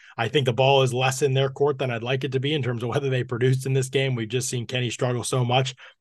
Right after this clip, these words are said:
getting them to ball, the ball, creating explosive plays in the passing game. I don't know how you beat the Browns from, in terms of just looking at your offense against their defense. I don't know how you win that part of the matchup without hitting explosive plays. It just seems like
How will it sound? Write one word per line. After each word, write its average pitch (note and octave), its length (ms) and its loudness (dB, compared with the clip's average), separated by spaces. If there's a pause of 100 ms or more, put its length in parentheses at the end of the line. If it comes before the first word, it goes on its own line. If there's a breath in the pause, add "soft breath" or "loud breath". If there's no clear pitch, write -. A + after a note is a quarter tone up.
(140)
getting D3+ 260 6
them C#3+ 140 2
to C3 100 0
ball, B2+ 300 0
the C3 100 -2
ball, C3 380 0
creating C#3+ 540 0
explosive C3+ 580 -2
plays C3+ 240 0
in C3 60 -2
the B2+ 80 -2
passing C3 360 -2
game. C3+ 260 2 (440 loud breath)
I F3+ 140 4
don't G3 100 8
know F#3 60 6
how D#3+ 200 4
you E3+ 140 4
beat F3 220 0
the D3+ 80 2
Browns B2+ 500 -2 (380)
from, C#3+ 220 2
in C#3 120 -2
terms C#3+ 260 2
of A2+ 120 -6
just D3+ 320 0
looking C#3+ 260 -2
at C3 80 0
your B2 160 -2
offense C#3 400 -2
against A#2 240 -4
their C3+ 160 2
defense. C3 540 -2 (240 loud breath)
I C#3 80 6
don't D3+ 80 6
know C3 80 4
how D#3 60 6
you C#3 160 2
win C#3+ 320 4
that D3+ 260 2
part C#3 200 0
of B2 60 2
the A#2+ 60 -4
matchup C3 500 -4 (320 soft breath)
without C#3 320 6
hitting C3 180 4
explosive A#2+ 640 -2
plays. B2+ 300 2
It G#2+ 80 -8
just C3 200 -2
seems B2+ 280 0
like A2+ 260 -6